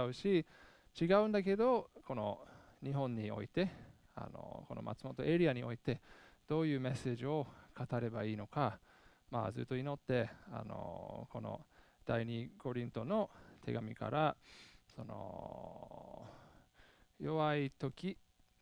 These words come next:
キリストの力に完全であるというメッセージを、あー、落ち着きました。祈りな-、祈り、祈りながら、あの、決めていきましたので、皆さんと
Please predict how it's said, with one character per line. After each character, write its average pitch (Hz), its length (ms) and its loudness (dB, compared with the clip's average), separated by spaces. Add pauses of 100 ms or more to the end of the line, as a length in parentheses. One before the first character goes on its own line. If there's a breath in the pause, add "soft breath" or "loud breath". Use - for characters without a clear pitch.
(160)
キ - 120 -4
リ 123 140 0
ス - 60 -10
ト 131 100 -8
の 120 80 -4
力 107 460 -4
に 151 260 -4 (480 loud breath)
完 110 220 -6
全 107 160 -6
で 104 120 -4
あ 107 120 0
る 143 160 0
と - 120 -8
い 101 160 -2
う 98 60 -6
メ 101 140 -6
ッ - 40 -8
セ - 140 -8
ー 120 60 -6
ジ 127 140 -4
を、 165 140 0 (500 loud breath)
あ 95 1040 -8
ー、 - 60 -8
落 - 180 -12
ち - 80 -20
着 - 40 -20
き 123 80 -10
ま 113 120 -4
し - 80 -8
た。 - 140 0 (760 loud breath)
祈 113 160 -4
り 110 80 -2
な-、 107 140 -4 (100)
祈 120 360 -6
り、 - 40 -8
祈 123 180 -2
り 123 60 0
な 123 140 0
が 156 120 4
ら、 196 280 6
あ 107 100 -6
の、 95 320 -8
決 - 120 -12
め 104 120 -6
て - 280 -2 (360 loud breath)
い 123 40 -12
き - 100 -14
ま 110 160 -8
し - 60 -10
た 101 100 -6
の 98 160 -10
で、 143 300 -2
皆 117 200 -8
さ - 140 -8
ん 104 80 -10
と - 240 -4